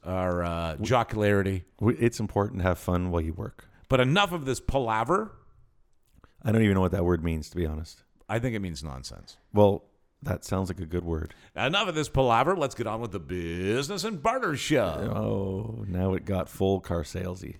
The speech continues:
Speaker 1: You, uh, keeping good?
Speaker 2: Uh, everything is great. It's extremely busy. No complaints.
Speaker 1: Great.
Speaker 2: Loving it. Um, but a lot going on, and, uh, excited to be here today.
Speaker 1: I mentioned, uh, visit unlimited barter dot com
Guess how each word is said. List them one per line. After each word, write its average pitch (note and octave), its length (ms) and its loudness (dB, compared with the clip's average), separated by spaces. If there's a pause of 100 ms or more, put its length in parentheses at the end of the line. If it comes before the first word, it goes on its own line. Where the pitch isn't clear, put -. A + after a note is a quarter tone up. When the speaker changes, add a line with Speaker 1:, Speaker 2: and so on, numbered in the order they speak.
(140)
Speaker 1:
You, B2+ 240 2
uh, A#2 80 2
keeping C3+ 280 -4
good? E3+ 200 2 (480)
Speaker 2:
Uh, G2+ 160 4
everything A#2 320 2
is G#2+ 100 0
great. F#2 520 2
It's - 140 -8
extremely G2+ 520 -2
busy. F#2+ 640 -2
No F2+ 140 2
complaints. E2+ 460 -2
Speaker 1:
Great. F#2 380 -4
Speaker 2:
Loving F2+ 380 0
it. F#2+ 240 0 (180)
Um, E2 380 -2
but E2+ 100 -2
a E2 40 -2
lot E2+ 260 -4
going E2+ 300 -4
on, E2 260 -2
and, D#2+ 260 -6
uh, D#2+ 240 0
excited E2+ 400 -2
to F2 60 -8
be E2 160 -6
here E2 160 -8
today. D2+ 320 -8 (260)
Speaker 1:
I - 80 -2
mentioned, D#3 380 0
uh, B2+ 180 0
visit C3 360 0
unlimited A#2 420 0
barter A2 260 6
dot G2 240 0
com A#2 400 0